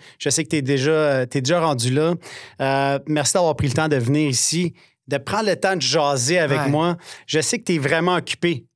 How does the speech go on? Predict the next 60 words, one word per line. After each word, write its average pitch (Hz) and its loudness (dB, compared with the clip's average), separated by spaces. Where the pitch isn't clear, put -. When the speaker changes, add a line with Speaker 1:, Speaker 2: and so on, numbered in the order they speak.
Speaker 1:
Fait 139 -2
que, - -4
tu 190 2
sais, 185 0
que 170 0
t'aies 165 0
pris - -4
le 170 0
temps, 190 0
t'es 160 -2
venu 175 0
ici, 170 -2
t'as 170 0
amené 170 0
une 165 0
boîte 160 0
de, 143 2
de, 139 0
de 131 -2
mister 147 -2
Puffs, 156 -2
tu - -6
sais, 175 -4
t'es, 185 -2
t'es 233 0
juste 190 0
une 143 0
bonne 156 0
personne 156 0
en 135 0
général. 135 0
Euh, 143 2
on 156 2
va 165 4
finir 220 0
par 175 4
un 156 2
petit - 0
segment 170 2
comme 143 2
Express 160 -2
parce 147 -2
qu'on 151 2
est 147 0
à 151 2
un 143 2
espresso 151 0
avec 139 0
Angelo. 143 0
Je 143 -6
te 151 0
pose 156 -2
des 143 -2
petites - -6
questions 147 -4
puis - -16
tu 143 -2
Speaker 2:
Ouais. 151 0
Speaker 1:
me 139 0
dis 139 0